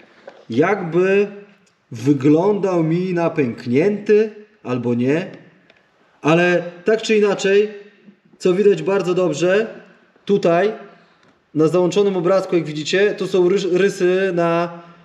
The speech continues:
gładziach cylindra. Czy to by spowodowało brak ciśnienia?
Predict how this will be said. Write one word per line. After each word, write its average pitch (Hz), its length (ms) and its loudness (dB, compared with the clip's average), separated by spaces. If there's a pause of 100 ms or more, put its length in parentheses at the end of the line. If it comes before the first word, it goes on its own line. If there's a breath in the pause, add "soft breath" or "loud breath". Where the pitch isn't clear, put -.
(140 loud breath)
gładziach 160 420 2
cylindra. 147 460 0 (1300)
Czy 151 180 2
to 165 320 2
by 180 180 -2
spowodowało 151 1040 0 (200)
brak 147 320 -2
ciśnienia? 151 760 -2